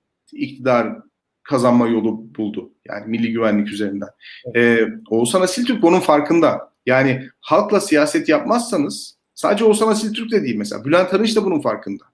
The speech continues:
Speaker 2: Evet.
Speaker 1: Abdülhamit
Speaker 2: Evet.
Speaker 1: Gül de bunun farkında. Yani,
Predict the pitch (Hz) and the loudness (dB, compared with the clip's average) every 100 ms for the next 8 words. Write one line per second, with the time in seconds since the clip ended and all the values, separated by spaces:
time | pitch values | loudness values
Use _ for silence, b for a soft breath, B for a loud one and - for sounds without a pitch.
0 | _ _ _ - 147 143 139 - - 160 | _ _ _ -4 0 0 -4 -8 -2 2
1 | 202 208 208 214 214 214 208 156 - 123 | 4 2 0 0 2 2 2 2 2 -2
2 | 107 120 - 120 120 113 120 | -4 -10 -10 -4 -2 -4 -8